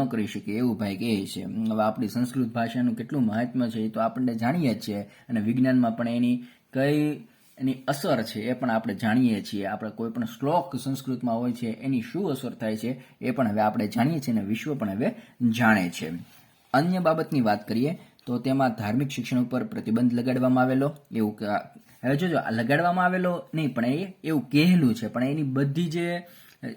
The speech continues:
એ રજૂઆત હતી એ સ્વીકારવામાં પણ આવી હતી, તો આપણે એ પણ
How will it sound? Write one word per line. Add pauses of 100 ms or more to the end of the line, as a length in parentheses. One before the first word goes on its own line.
(200)
એ
રજૂઆત
હતી
એ
સ્વીકારવામાં
પણ (100)
આવી
હતી, (260)
તો
આપણે
એ
પણ